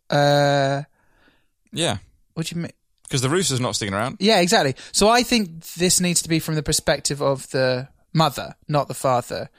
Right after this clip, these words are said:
Speaker 2: Mm-hmm.
Speaker 1: 'Cause the father's just pissed off to go, sh-,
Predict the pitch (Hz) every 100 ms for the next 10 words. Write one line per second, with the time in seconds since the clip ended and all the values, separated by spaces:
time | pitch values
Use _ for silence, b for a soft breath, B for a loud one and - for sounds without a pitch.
0 | b b 110 117 131 139 147 - 180 165
1 | 131 - 135 - _ _ - 143 - 135
2 | - 135 123 120 - -